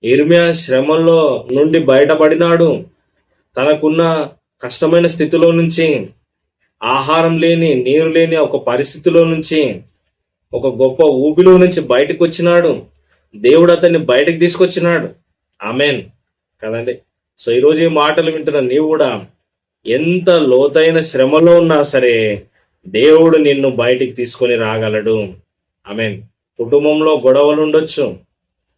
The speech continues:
శరీరంలో అనారోగ్యం ఉండొచ్చు, ఆర్థిక ఇబ్బందులు, అప్పుల పాలై ఉండొచ్చు, లోతైన గొయ్యిలోనూ ఉండొచ్చు,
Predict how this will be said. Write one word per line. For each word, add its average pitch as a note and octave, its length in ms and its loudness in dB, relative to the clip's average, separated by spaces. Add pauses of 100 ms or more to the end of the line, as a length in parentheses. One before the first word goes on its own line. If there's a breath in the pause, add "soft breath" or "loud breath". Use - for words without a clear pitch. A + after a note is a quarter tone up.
(140)
శరీరంలో D3 600 2
అనారోగ్యం D3 580 0
ఉండొచ్చు, D3+ 580 -2 (760)
ఆర్థిక C#3 460 -4
ఇబ్బందులు, D3+ 540 2
అప్పుల C#3 340 0
పాలై D3+ 380 2
ఉండొచ్చు, D#3 600 -4 (720)
లోతైన C#3+ 500 2
గొయ్యిలోనూ D#3+ 680 2
ఉండొచ్చు, D#3+ 680 0